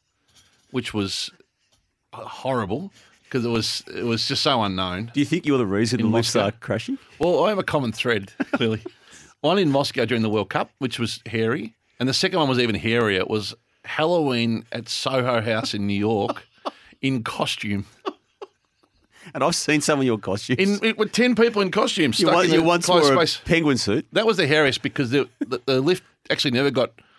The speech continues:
Speaker 2: saved, and then you had to climb to safety. From someone, the bloke came out of the roof in the other little gap in the roof.
Speaker 1: Like the movies.
Speaker 2: And he had to climb to safety to the next floor. It was
Speaker 1: Like,
Speaker 2: like,
Speaker 1: like Die Hard,
Speaker 2: yeah, it was
Speaker 1: where they
Speaker 2: like
Speaker 1: come
Speaker 2: Die
Speaker 1: in and
Speaker 2: Hard.
Speaker 1: shoot you. <laughs>
Speaker 2: So because of those two experiences, I often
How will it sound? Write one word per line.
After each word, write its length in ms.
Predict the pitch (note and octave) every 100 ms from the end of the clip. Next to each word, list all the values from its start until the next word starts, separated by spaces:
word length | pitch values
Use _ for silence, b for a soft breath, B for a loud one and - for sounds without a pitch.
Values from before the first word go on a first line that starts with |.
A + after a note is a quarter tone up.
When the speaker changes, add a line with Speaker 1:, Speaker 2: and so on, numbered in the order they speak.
| b b b _
Speaker 2:
saved, 460 | - - C#3 B2 G#2+
and 100 | A#2+
then 80 | A#2+
you 80 |
had 120 | D3 C3+
to 60 |
climb 600 | - - B2+ C3 C#3 C3+
to 120 | A#2 A2
safety. 560 | - A2+ A2+ G2+ G#2 G3 _ b b b b b _
From 380 | - C#3 C3 -
someone, 260 | D3 F#3 E3
the 80 | D#3+
bloke 260 | F3 F3
came 180 | - D3+
out 80 | C#3
of 40 | C3
the 80 | A#2+
roof 220 | D3 -
in 100 | C3
the 100 | B2+
other 80 | C3+ B2+
little 100 | A#2+
gap 240 | - B2+
in 80 | B2
the 80 | A#2
roof. 260 | B2+ - -
Speaker 1:
Like 160 | F#3+ D#3
the 60 | C#3+
movies. 420 | D#3+ D3 C#3+ -
Speaker 2:
And 60 |
he 40 | D#3
had 100 | F3
to 60 |
climb 340 | F3 - D3 C#3
to 80 | A#2+
safety 340 | D3 D3 C3
to 80 | B2
the 60 | B2
next 180 | B2+
floor. 400 | - C3+ C#3 A2
It 20 | B2
was 60 |
Speaker 1:
Like, 80 | C#3+
Speaker 2:
like, 180 | C#3+ D3
Speaker 1:
like 80 | A#2
Die 200 | D#3 E3+
Hard, 120 | E3+
Speaker 2:
yeah, 40 | A#2+
it 60 |
was 80 | B2
Speaker 1:
where 20 | B2+
they 60 |
Speaker 2:
like 80 | D3+
Speaker 1:
come 100 | C#3+ C#3+
Speaker 2:
Die 40 |
Speaker 1:
in 60 | D3
and 80 |
Speaker 2:
Hard. 140 | A2 A2
Speaker 1:
shoot 140 | F#3
you. 80 | D#3 -
<laughs> 40 | B B B B B B B
Speaker 2:
So 280 | - F#3+ G3 - F#3
because 240 | - C4
of 80 | C4
those 180 | A3 -
two 140 | F#3
experiences, 440 | D3 - F#3+ G3
I 120 | D#3 E3+
often 440 | E3 - C3